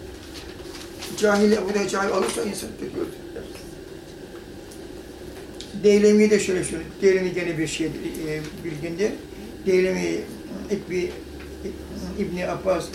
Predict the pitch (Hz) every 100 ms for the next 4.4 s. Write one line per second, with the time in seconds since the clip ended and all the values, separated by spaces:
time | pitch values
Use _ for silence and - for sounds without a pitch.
0 | - - - - - 196 170 170 165 -
1 | - 170 165 165 - 170 190 190 - 170
2 | 156 160 170 196 196 - - - - -
3 | - - - - 185 190 190 196 196 160
4 | 208 196 147